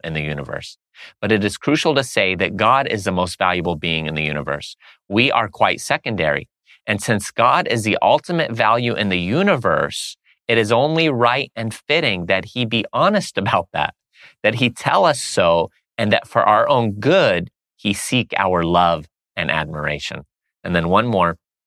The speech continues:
"For us to be righteous, we must love God with all our heart and soul and mind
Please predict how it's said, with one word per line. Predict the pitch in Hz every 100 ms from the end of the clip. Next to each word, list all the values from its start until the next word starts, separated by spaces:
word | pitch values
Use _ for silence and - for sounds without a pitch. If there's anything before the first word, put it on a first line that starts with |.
| _ _ _
"For | 117 -
us | 139 190
to | -
be | 175 185
righteous, | 135 90 90 85 85 - _ _ -
we | 110
must | 117 127 -
love | 113 113
God | 110 98
with | 98 92
all | 90 104
our | 110
heart | 98 90 -
and | 98 90
soul | - 92 87 87
and | 90 85
mind | 90 85 82 80